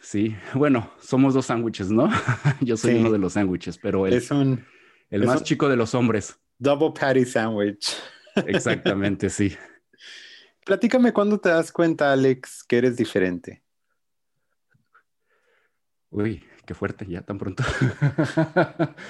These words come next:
Speaker 2: No te pongas nervioso.
Speaker 1: Este
Speaker 2: Ah,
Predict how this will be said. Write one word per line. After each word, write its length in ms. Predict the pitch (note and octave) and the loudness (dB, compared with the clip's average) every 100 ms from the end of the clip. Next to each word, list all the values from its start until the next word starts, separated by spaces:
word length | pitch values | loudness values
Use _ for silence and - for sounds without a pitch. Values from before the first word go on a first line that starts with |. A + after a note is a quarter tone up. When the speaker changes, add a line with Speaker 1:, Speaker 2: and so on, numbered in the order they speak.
| - E3 - C#3+ - - - _ G2 | -8 -8 -4 -6 -6 -10 -10 _ -4
Speaker 2:
No 160 | F#2+ | -2
te 100 | A#2 | -2
pongas 280 | - A#2 A#2 | -2 0 2
nervioso. 800 | A2+ G2+ G#2 G#2 - G#2+ G2 G2 - - - _ _ _ _ | 0 0 2 0 0 -4 -4 -8 -20 -20 -20 _ _ _ _
Speaker 1:
Este 760 | - B2+ A2+ - B2+ B2+ C3 C3 B2 A2 - _ _ _ _ _ _ _ _ _ _ C3 - | -2 0 -2 -2 2 4 4 4 2 -2 -12 _ _ _ _ _ _ _ _ _ _ -8 -2
Speaker 2:
Ah, 220 | D#3+ | -2